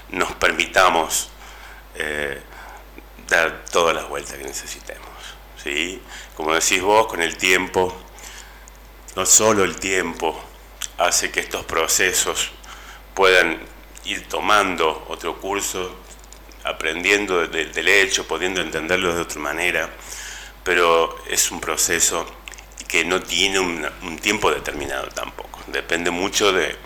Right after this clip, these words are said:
de ese contexto abrazador, de, de mis creencias, de, de las experiencias previas con respecto a duelos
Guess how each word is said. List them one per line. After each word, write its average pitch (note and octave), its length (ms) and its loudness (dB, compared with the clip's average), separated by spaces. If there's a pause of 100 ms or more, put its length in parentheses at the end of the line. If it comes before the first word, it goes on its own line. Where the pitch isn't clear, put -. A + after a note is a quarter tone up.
(380)
de E2+ 80 0
ese E2 180 2
contexto D#2 580 0
abrazador, G#2 800 4 (580)
de, D2+ 540 0 (220)
de D#2+ 280 2 (140)
mis E2 180 -10
creencias, G2+ 960 0 (280)
de, D#2+ 100 -6 (160)
de E2+ 120 -2
las D#2+ 120 -4
experiencias - 540 -4
previas G#2 420 0
con D#2 160 -8
respecto - 440 -8
a D2 40 -2
duelos F#2 600 2